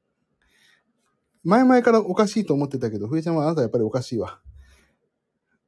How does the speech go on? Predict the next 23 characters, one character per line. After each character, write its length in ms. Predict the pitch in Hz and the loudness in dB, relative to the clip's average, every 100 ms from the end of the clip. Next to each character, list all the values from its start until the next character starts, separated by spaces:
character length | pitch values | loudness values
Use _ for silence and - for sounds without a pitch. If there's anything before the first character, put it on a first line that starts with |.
| _ _ _ _ _ _ | _ _ _ _ _ _
と 120 | 226 | 2
い 40 | 233 | 4
う 60 | |
こ 120 | 226 | 4
と 100 | 214 | 4
で、 340 | 131 117 113 - | 4 0 -2 -8
本 220 | - 175 | -4 -2
日 240 | 147 131 123 | 0 -4 -4
も 340 | 117 113 - _ - | -4 -4 -6 _ -12
反 240 | 151 143 | -6 -4
省 140 | 135 135 | 0 0
会 260 | 131 123 | 0 0
を 240 | 127 123 - | 0 -2 -6
し 80 | - | -12
て 100 | - | -8
い 80 | 165 | -6
こ 160 | 170 | -4
う 60 | 175 | -2
と 120 | 160 | 0
思 200 | 147 151 | 0 0
い 80 | 151 | -2
ま 380 | 147 151 151 151 | -2 -2 -2 -4
す。 240 | - - | -8 -18